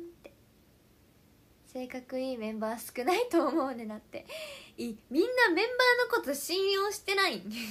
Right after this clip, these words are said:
<laughs>「いないなとアンピはいい子。」いや、いい子。絶対いい子。ソラーチが、ソラーチしか見えてませんので。優しい。優等生。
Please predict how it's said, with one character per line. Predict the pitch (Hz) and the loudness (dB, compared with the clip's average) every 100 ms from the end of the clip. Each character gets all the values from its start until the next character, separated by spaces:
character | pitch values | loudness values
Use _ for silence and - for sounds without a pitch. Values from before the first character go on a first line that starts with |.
| 208 | -10
<laughs> | - 190 208 - 440 440 427 392 - - | -14 -20 -20 -14 -10 -10 -12 -16 -20 -14
「い | 233 | -10
な | 269 330 | -2 0
い | |
な | 381 | 0
と | 370 | 0
ア | 359 392 | 0 0
ン | 359 | -2
ピ | 240 | -6
は | 220 | -6
い | 220 262 | -6 -6
い | 208 | -8
子。」 | - - | -14 -10
い | |
や、 | 233 | -8
い | 220 247 | -6 -6
い | 247 | -4
子。 | - - | -4 -4
絶 | 214 269 - - | -2 -4 -2 2
対 | 392 381 370 | 4 4 0
い | |
い | - | -4
子。 | - - - - _ _ - - | -8 -12 -20 -20 _ _ -20 -14
ソ | - | -8
ラ | - | -6
ー | - | -8
チ | - | -12
が、 | - - - | -14 -18 -20
ソ | - | -14
ラ | 339 | -14
ー | 427 320 | -10 -12
チ | |
し | - | -12
か | |
見 | 294 | -10
え | 427 | -8
て | 392 | -6
ま | 339 | -6
せ | 349 | -6
ん | 453 | -10
の | 403 | -10
で。 | - - | -10 -10
優 | 214 214 | -8 -8
し | 208 214 196 202 190 190 - - - - - - _ _ _ _ - - - - - _ _ - _ - _ - - - _ - | -8 -8 -8 -10 -10 -14 -20 -20 -20 -20 -20 -20 _ _ _ _ -20 -20 -20 -20 -20 _ _ -20 _ -20 _ -20 -20 -20 _ -14
い。 | 240 | -6
優 | 254 | -6
等 | 254 269 247 | 0 0 0
生。 | - - | -6 -10